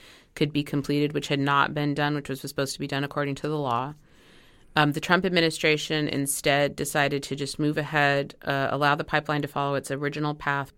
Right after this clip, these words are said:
to allow the pipeline to be completed, which it is, and oil is flowing through it. The camp was disbanded, um, both by choice and by force. Uh, many people decided it was time to end the protest camp.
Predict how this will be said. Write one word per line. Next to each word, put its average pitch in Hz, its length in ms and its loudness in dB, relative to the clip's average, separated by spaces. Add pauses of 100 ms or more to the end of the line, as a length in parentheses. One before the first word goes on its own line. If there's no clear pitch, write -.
to 156 180 4
allow 143 240 8
the 139 280 6
pipeline 139 360 0
to - 100 -8
be 143 100 -4
completed, 131 680 -4 (380)
which 151 200 0
it 139 80 0
is, 131 240 0
and 135 180 0
oil 131 280 0
is 131 100 -6
flowing 135 300 -6
through 135 240 -6
it. - 200 -6 (160)
The 165 140 0
camp 185 560 0
was 147 840 4
disbanded, 156 1080 0
um, 139 240 2
both 143 380 2
by 135 160 2
choice 156 720 0
and 139 280 -2
by 135 460 -2
force. - 640 -2 (460)
Uh, 147 120 2
many 147 280 4
people 147 240 -2
decided 139 360 2
it 113 100 -2
was 131 120 -2
time 135 360 -4
to - 220 -8
end 139 280 -4
the 160 120 -8
protest 160 460 -6
camp. 160 420 -4